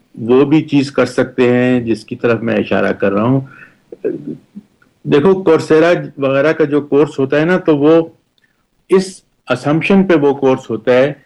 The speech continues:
कि उससे फायदा उठाने वालों की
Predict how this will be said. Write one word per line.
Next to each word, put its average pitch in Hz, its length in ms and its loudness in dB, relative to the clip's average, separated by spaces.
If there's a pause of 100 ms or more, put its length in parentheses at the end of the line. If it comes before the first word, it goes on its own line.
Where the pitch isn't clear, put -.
(460)
कि 151 400 4 (760)
उससे - 720 0
फायदा 147 480 0
उठाने 147 440 0
वालों 139 360 0
की 151 640 4